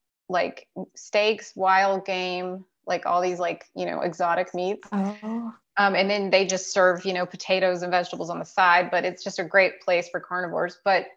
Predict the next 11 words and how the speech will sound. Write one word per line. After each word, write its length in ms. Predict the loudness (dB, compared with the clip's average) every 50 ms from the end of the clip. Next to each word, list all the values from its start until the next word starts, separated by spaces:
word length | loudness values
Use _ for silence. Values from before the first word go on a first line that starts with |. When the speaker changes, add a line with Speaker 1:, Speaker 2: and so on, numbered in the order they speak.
| _ _ _ _ 2
Speaker 1:
it 140 | 2 4
was 260 | 4 4 4 4 6 4
a 80 | 4
little 240 | 2 4 2 2 2
awkward 760 | 2 4 4 4 4 2 0 0 2 2 2 2 0 -2 -4 -10 _ _ _ _ _ _ _
because 340 | -10 -8 -6 -4 -6 -4 -4
the 80 | -6 -8
parent, 500 | -8 -8 -10 -8 -8 -6 -8 -8 -8 -6
it 100 | -6 -6
was 180 | -6 -8 -10 -8
for 380 | -4 -2 -2 0 -2 -2 -4 -8